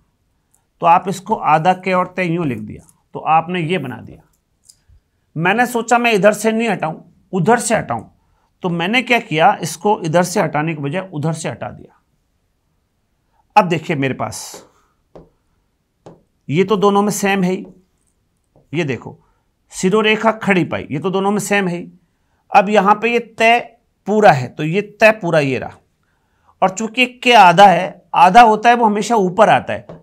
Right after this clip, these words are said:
तो ये तय पूरा है, तो इसके थोड़ा सा ऊपर ये के आधा हो जाएगा, यानी कि ये आधा के और ये पूरा तय,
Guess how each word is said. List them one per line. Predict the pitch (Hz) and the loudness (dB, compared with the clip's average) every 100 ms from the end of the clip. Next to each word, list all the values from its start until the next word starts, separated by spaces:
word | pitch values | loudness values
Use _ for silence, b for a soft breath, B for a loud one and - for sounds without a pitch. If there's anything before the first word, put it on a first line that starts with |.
| - | -6
तो | 190 | -2
ये | 170 220 - | 0 -2 -2
तय | 220 233 240 - _ _ _ | 2 2 2 -6 _ _ _
पूरा | 180 196 196 | 0 4 6
है, | 202 | 4
तो | 226 | 0
इसके | 214 - 226 | -4 -4 -12
थोड़ा | - 233 214 | -4 0 2
सा | 196 185 | 2 0
ऊपर | 170 190 | -4 -4
ये | 156 175 180 - | -2 -4 -6 -6
के | 196 | -2
आधा | 143 117 | -2 -2
हो | 113 104 | -8 -10
जाएगा, | 101 76 - _ _ _ _ _ _ _ - | -16 -20 -20 _ _ _ _ _ _ _ -4
यानी | 147 170 214 240 | 2 2 2 -2
कि | 233 | -2
ये | 208 202 | 0 0
आधा | 220 160 165 180 180 | 4 4 8 6 6
के | - 185 226 - _ _ _ _ _ _ | 0 0 0 -4 _ _ _ _ _ _
और | 160 160 | -2 0
ये | 180 | -2
पूरा | 180 151 156 165 | -4 -4 0 0
तय, | 160 185 | 0 -2